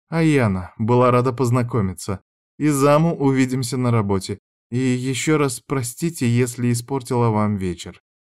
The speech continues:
Девочки, это уже к Каори и Мико. «Думаю, нам пора». «По домам?» — скривилась Синевласка.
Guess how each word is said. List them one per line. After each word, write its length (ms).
Девочки, 720
это 240
уже 260
к 80
Каори 400
и 200
Мико. 440
«Думаю, 500
нам 240
пора». 340
«По 200
домам?» — 760
скривилась 680
Синевласка. 760